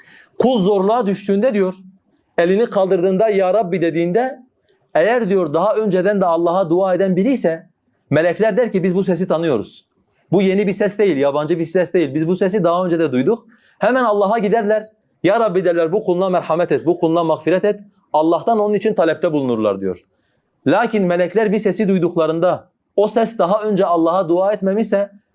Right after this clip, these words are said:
melekler derler ki, "Bu ses yabancı bir sestir. Biz bu sesi tanımıyoruz. Biz bu sesi ilk defa duyuyoruz." Allah Azze ve Celle'ye onun için dua etmezler diyor.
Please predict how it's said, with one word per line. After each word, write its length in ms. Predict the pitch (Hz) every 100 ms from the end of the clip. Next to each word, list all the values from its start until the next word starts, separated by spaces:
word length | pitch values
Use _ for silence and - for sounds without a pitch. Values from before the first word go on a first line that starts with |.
| -
melekler 440 | 139 151 147 180
derler 280 | 185 190 165
ki, 100 | 151
"Bu 60 | 156
ses 220 | 175 -
yabancı 340 | 139 127 127
bir 60 | 117
sestir. 440 | 113 92 - 90 -
Biz 140 | 147
bu 60 | 156
sesi 240 | 143 139
tanımıyoruz. 560 | 135 156 147 - 156 - _ _ _ -
Biz 140 | 160
bu 60 | 165
sesi 240 | 170 147
ilk 160 | 165 156
defa 260 | 156 139 127
duyuyoruz." 360 | 143 208 214 _ _ _
Allah 220 | 147 151 196
Azze 260 | 190 170
ve 100 | 160
Celle'ye 280 | 180 175 156
onun 220 | 147 175
için 260 | 170 190 147
dua 220 | 147 143
etmezler 480 | 127 120 101 101 90
diyor. 180 | 87